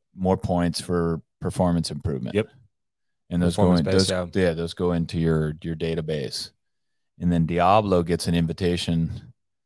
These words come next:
Speaker 1: to a team affiliate cup competition based upon the number of points that we've accumulated as an affiliate.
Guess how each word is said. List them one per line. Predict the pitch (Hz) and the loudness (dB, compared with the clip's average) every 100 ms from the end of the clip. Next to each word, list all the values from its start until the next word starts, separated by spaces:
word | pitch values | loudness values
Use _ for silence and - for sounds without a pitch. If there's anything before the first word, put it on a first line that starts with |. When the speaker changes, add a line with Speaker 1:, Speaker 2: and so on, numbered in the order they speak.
| _ _ _ _ _ - | _ _ _ _ _ -6
Speaker 1:
to | 101 95 90 87 - | -2 0 0 0 -2
a | 87 85 | -4 -4
team | - 92 92 87 - | -4 -2 0 -2 -6
affiliate | 90 101 95 98 - | -6 -4 -2 -4 -4
cup | - 92 _ - | -2 -2 _ -6
competition | 95 90 87 98 87 - 65 78 _ _ _ | -6 -4 -6 -6 -4 -6 -8 -12 _ _ _
based | 95 98 - | -4 -4 -4
upon | - 90 | -6 -6
the | 82 | -6
number | 82 87 87 | -6 -6 -8
of | 85 80 | -10 -14
points | 87 82 80 | -12 -10 -10
that | - - | -12 -14
we've | 78 | -16
accumulated | 80 - 82 82 80 78 78 | -18 -14 -10 -10 -10 -10 -12
as | 78 | -12
an | 82 76 | -12 -14
affiliate. | - 80 73 69 | -12 -12 -10 -10